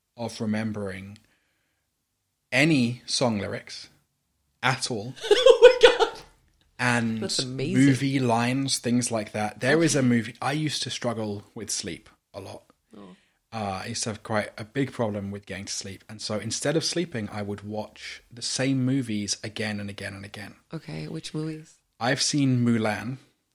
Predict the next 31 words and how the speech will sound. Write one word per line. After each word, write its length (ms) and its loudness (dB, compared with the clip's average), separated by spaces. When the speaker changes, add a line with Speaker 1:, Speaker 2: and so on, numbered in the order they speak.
Speaker 1:
and 260 -4
Princess 520 4
Speaker 2:
Oh. 40 2
Speaker 1:
Mononoke. 680 0
Speaker 2:
Oh, 160 6
it's 240 -2
a 40 -12
good 140 -2
one 160 -4
also. 440 -8
Yeah. 240 -10
Speaker 1:
Not 440 2
exaggerating, 1000 0
upwards 380 -6
of 80 -6
a 60 -6
thousand 380 -8
times. 400 -18
Speaker 2:
Wow. 840 6
Speaker 1:
Because 240 2
I 80 8
just, 340 0
I'd 180 6
lie 200 12
Speaker 2:
Like, 80 10
Speaker 1:
there 240 8
Speaker 2:
you 80 2
don't 220 12
Speaker 1:
listening. 140 6
Speaker 2:
know 220 10
the 400 6